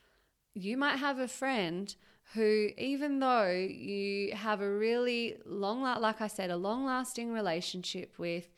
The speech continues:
you feel like there's some love there, but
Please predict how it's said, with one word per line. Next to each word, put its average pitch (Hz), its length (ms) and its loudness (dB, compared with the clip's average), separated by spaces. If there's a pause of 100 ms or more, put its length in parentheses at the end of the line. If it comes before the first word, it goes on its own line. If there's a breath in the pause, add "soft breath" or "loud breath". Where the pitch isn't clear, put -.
(340 loud breath)
you 196 600 4 (800)
feel 262 500 2
like 240 340 6
there's 208 200 2
some 190 260 -4
love 190 360 0
there, 175 360 -2
but 180 300 2